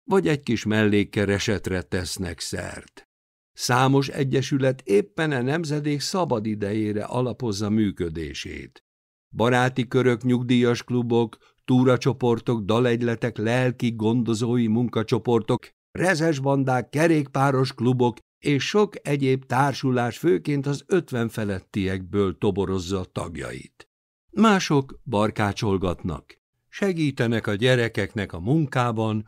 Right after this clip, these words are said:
a ház berendezésében, az építkezésben,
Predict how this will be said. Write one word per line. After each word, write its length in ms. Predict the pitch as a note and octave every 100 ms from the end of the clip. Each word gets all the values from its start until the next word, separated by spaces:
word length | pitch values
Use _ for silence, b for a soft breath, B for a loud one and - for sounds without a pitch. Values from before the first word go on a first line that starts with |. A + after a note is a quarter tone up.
| B B B
a 120 | -
ház 340 | G2+ C#3 C#3 G2
berendezésében, 1400 | B2 B2 B2 A2+ A#2 A2+ A#2 G2+ B2 G#2 F#2+ G#2 G#2+ B2+
az 220 | - A#2+
építkezésben, 1200 | A#2+ E3+ D#3+ D#3+ C3 D3+ A#2+ B2 A2+ G2+ A2 G#2